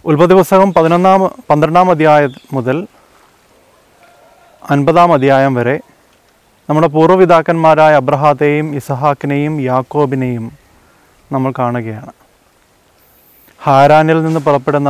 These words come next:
അബ്രഹാം, ദൈവം അബ്രഹാത്തിന് നൽകുന്ന വാഗ്ദാനം, പിന്നീട് അബ്രഹാത്തിന് ലഭിക്കുന്ന മക്കൾ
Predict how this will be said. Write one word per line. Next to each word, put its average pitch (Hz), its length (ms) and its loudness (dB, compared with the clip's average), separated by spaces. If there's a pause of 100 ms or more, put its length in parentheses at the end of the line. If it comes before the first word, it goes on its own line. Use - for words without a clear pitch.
അബ്രഹാം, 131 360 -2 (1600)
ദൈവം 147 360 2 (320)
അബ്രഹാത്തിന് 143 540 0
നൽകുന്ന 139 380 0
വാഗ്ദാനം, 139 520 0 (1600)
പിന്നീട് 151 400 0 (160)
അബ്രഹാത്തിന് 143 500 0
ലഭിക്കുന്ന 139 420 -4
മക്കൾ 147 300 -2